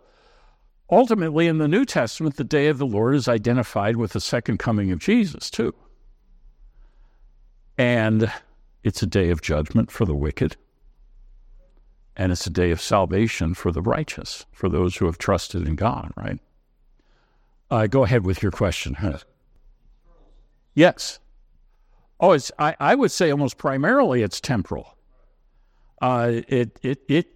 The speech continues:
it is going to be a historical period. Pe-, it may not be j-, confined to one twenty-four hour period, but it will be an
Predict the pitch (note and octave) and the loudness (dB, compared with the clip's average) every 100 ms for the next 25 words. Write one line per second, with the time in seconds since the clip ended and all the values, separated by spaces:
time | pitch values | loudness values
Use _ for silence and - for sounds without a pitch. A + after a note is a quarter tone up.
0 | - D#3+ G3 E3+ F3+ F3+ E3+ D3 D3+ D3+ | -2 2 2 2 2 2 0 0 2 2
1 | C#3 C3 C#3 - D#3+ E3+ F3+ E3+ D#3+ - | 2 0 -2 -2 0 2 2 0 -2 0
2 | E3 E3+ - F3 E3 _ _ _ _ - | -2 -2 -2 -2 -2 _ _ _ _ -8
3 | B2 C3+ E3 D#3 C3 C#3+ A#2 - _ _ | -2 0 2 2 2 -2 -2 -10 _ _
4 | _ - C#3 - D#3 C#3+ B2 C3 C#3+ A#2+ | _ -2 -2 2 0 0 0 0 0 0
5 | D#3 C3+ - C#3 B2+ B2 A2 - B3 A3 | 0 0 0 -2 0 -2 -4 -2 2 4
6 | F#3+ D3 D3 C#3 D3 D#3+ C#3 C#3+ A#2+ A#2+ | 2 0 -2 -2 -2 -4 0 -2 0 0
7 | D3 A2+ F#2+ _ _ _ _ _ _ - | 0 0 -4 _ _ _ _ _ _ -20
8 | _ _ - | _ _ -2